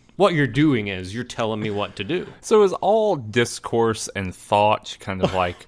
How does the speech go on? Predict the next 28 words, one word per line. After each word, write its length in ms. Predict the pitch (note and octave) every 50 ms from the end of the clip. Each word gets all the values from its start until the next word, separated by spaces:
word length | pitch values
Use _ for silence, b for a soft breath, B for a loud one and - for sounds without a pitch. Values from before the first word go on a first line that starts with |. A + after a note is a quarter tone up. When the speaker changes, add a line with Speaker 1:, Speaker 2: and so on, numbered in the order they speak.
| b b b
Speaker 2:
<laughs> 160 | b _ -
above 540 | A2+ G#2 F#2 E2+ G2+ G2+ G#2 G2+ F#2+ F#2 F2
the 80 | G2
bar 440 | D#2+ D#2 E2+ F#2+ F#2 F#2 F#2+ G2 G2
of 160 | F#2+ E2+ - F2+
division? 600 | F2+ D#2+ D#2 F2+ F#2+ F#2 G#2+ G2 G2 G2 G2+ G2 - b b b b b b b b b
And 160 | - A2+ A2 -
underneath 340 | - A2 A2 A2+ A2+ A#2
Speaker 1:
Oh, 60 | C4+ C#4 G3+
Speaker 2:
that 20 | C#3+ D3
bar 80 | F#3 G3+
is 20 |
Speaker 1:
one 60 | G#3+
hundred 400 | F3+ G3+ - - - - A2+ -
percent. 240 | - A2 G#2+ D#4+ -
Speaker 2:
you're 80 | B2 A2+
telling 260 | - - G#2+ G#2 G2+
me 60 | G2 G2+
what 180 | G2 - -
to 80 | - G2+
do? 280 | F#2 G2 G2 A2 A#2+ - - B B B B B B B B B B
Speaker 1:
Yeah. 420 | F#3+ A3+ D#4+ D#4+ D#3 G2+ F2+ F#2 - _ - C3+
Does 180 | C#3+ E3 D#3+ D3+
a 80 | E3
cur-, 240 | - - - - E3
does 240 | D3 - D3+ D3+ C3
a 80 | C#3+
hurricane, 880 | A2+ - - B2+ B2 B2 C#3+ D3 C#3 - D#3+ D3 D#3 D#3+ E3 F3 F#3 F3